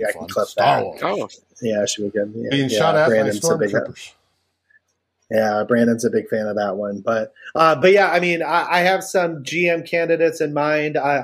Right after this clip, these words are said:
Speaker 2: I know, uh, whoever, uh, fills in for me next week likely will as well. But if you don't cover it next week, uh, in two weeks, I can, uh,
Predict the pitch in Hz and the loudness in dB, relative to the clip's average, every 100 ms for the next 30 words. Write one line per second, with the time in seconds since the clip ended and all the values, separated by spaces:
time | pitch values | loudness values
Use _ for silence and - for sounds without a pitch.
0 | 135 143 143 139 135 131 - _ _ 147 | -2 0 2 4 2 -4 -14 _ _ -2
1 | 135 151 151 147 127 - - - - 135 | 0 2 2 2 0 -4 -10 -8 -2 2
2 | 117 117 151 139 131 127 127 123 120 - | 2 2 2 2 0 -2 -2 0 0 -2
3 | 123 120 117 117 117 117 113 110 - 117 | -6 -4 -4 -4 -8 -6 -2 -2 -4 -2
4 | 113 113 117 - 131 127 151 160 - 135 | 0 0 -2 -4 -6 2 2 2 0 0
5 | 127 123 120 - 123 120 - - - - | 0 -2 -4 -6 -2 -2 -4 -14 -20 -14
6 | - 123 123 131 131 151 139 123 - 117 | -2 0 2 0 2 4 4 2 0 -2
7 | - 110 104 110 113 | -2 -6 -8 -6 -4